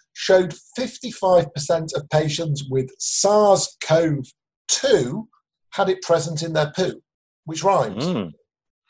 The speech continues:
Speaker 2: And a lot of the patients have had gastrointestinal symptoms.
Speaker 1: One of the symptoms is getting the shits. You can call it gastrointestinal if you want. I call a spade a spade.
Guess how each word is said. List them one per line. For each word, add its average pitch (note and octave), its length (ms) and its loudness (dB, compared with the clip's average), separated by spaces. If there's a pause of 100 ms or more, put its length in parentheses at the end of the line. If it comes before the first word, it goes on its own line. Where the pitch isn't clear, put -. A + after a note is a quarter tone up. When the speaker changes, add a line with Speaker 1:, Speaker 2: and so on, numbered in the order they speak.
(560)
Speaker 2:
And C#3+ 280 4
a C#3 100 8
lot D3+ 160 8
of C#3 100 4
the C3+ 60 0
patients C3 640 0
have C3+ 240 2
had A#2 260 2 (180)
gastrointestinal A2 1300 0
symptoms. B2 540 -8 (400)
Speaker 1:
One D#3 220 6
of D3+ 60 2
the D#3 80 0
symptoms D3 420 2
is C#3+ 160 0
getting C#3 320 2
the C3 60 -2
shits. - 460 -2
You C3 100 -10
can C#3+ 120 -6
call B2+ 180 -2
it B2 100 -12
gastrointestinal B2+ 840 -4
if - 120 -14
you B2+ 80 -8
want. A#2 260 -2
I A#2 140 0
call A#2+ 240 -8
a A2+ 40 -8
spade A#2 400 -4
a A2 60 -8
spade. C3 400 0